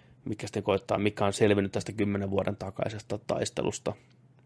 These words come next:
Kaksi ekaa jaksoa on Jeff Jonesin kirjoittamia.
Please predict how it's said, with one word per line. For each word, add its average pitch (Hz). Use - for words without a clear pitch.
Kaksi 156
ekaa 147
jaksoa 120
on 107
Jeff 131
Jonesin 110
kirjoittamia. 107